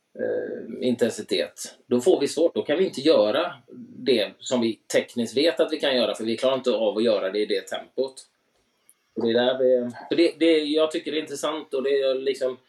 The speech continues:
det är en ögonöppnare för mig. Det säger sig självt kanske lite, men vi har fokuserat väldigt mycket i mitt huvud på att vi måste bli bättre med bollen och, och, och, och så här i Sverige. Men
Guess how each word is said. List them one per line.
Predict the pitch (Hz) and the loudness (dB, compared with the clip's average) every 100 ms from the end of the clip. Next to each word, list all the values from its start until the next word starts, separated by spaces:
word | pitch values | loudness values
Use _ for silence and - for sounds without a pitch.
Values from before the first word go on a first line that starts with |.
| _ _ - | _ _ -2
det | 120 | -2
är | |
en | 113 | 2
ögonöppnare | 143 110 117 117 - 120 | 2 2 0 -4 -2 -4
för | 113 120 | 0 0
mig. | 123 | 0
Det | 120 | 0
säger | - 127 | -2 -2
sig | 123 | -2
självt | - 156 156 | -2 -2 -2
kanske | 151 135 135 | -6 -2 -2
lite, | 127 98 | 0 -2
men | 107 107 107 _ - _ | -2 -4 -6 _ -20 _
vi | 107 | -8
har | |
fokuserat | - 131 127 135 117 123 | -2 -2 2 2 2 0
väldigt | 135 127 | -2 0
mycket | 143 139 | -4 0
i | |
mitt | 120 107 | 0 0
huvud | 117 101 | 0 0
på | 110 | 0
att | 104 | -2
vi | 113 | 0
måste | 113 - - | 0 -2 -4
bli | 107 101 | -2 0
bättre | 113 - - 104 | 0 -2 -4 -2
med | 104 104 | 0 0
bollen | 113 101 92 95 107 101 | 2 2 2 2 0 0
och, | 98 101 | -2 -2
och, | 98 107 | -2 -2
och, | 107 - | -4 -2
och | 110 | -4
så | - | 0
här | 92 | 0
i | |
Sverige. | - 98 98 | 2 0 0
Men | 107 | -4